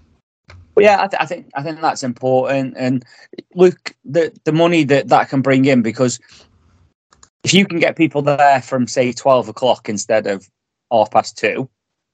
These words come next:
that's two and a half hours of people spending money at the club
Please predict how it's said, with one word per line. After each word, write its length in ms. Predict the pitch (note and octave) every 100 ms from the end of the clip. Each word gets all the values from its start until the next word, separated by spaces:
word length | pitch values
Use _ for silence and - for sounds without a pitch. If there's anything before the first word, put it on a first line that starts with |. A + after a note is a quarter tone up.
| _ _ _ _ _
that's 240 | B2 A2+
two 240 | _ - D3+
and 80 | C#3+
a 40 |
half 180 | B2+ C3
hours 280 | C3 A#2 A2
of 100 | -
people 300 | B2 A#2 A2+
spending 460 | - A2+ G#2+ A2
money 260 | A2 A2+ A#2+
at 100 | B2+
the 60 |
club 380 | - C3+ C#3 C3+